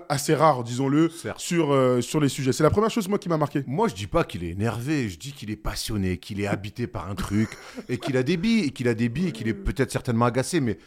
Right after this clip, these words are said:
Speaker 2: déjà, ça nous permet aussi de dire que, eh, nous, on fait des émissions, on regarde la N B A, après on rentre chez nous, et nos vies reprennent, hein, je suis pas là, euh, moi, euh, que ça soit n'importe quel joueur, n'importe quel truc, ça m'a jamais empêché de dormir.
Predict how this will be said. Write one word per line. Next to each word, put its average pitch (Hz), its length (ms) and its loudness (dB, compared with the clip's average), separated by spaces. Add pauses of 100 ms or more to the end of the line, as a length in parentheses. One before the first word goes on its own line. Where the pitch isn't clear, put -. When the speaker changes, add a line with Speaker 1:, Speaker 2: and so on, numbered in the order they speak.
(240)
Speaker 2:
déjà, 120 200 -4
ça 107 120 -6
nous 101 80 -2
permet 101 260 -2
aussi 95 160 -6
de 101 100 -2
dire 113 220 -2
que, 92 300 0 (300)
eh, 104 180 0
nous, 120 260 -2
on 95 160 -6
fait 107 140 -6
des 98 160 -2
émissions, 101 340 -2
on 120 40 -4
regarde 101 160 -4
la 95 60 -2
N 95 100 -2
B 98 120 -2
A, 117 60 0
après 110 160 -8
on 92 40 -4
rentre 92 160 -8
chez 92 120 -8
nous, 120 240 -2 (360)
et 104 60 4
nos 101 100 4
vies 107 120 2
reprennent, 110 360 2
hein, 104 140 0
je - 80 -6
suis - 80 -12
pas 98 140 -4
là, 110 180 0
euh, 90 160 -2
moi, 107 200 -2
euh, 87 160 -4 (340)
que - 60 -16
ça 104 100 -6
soit 117 180 -4
n'importe 117 340 -4
quel 120 120 -2
joueur, 113 180 -2
n'importe 110 280 -6
quel 139 100 -10
truc, - 40 -12
ça 123 80 -6
m'a 101 120 -2
jamais 120 180 0
empêché 120 300 0
de 104 40 -4
dormir. 98 380 0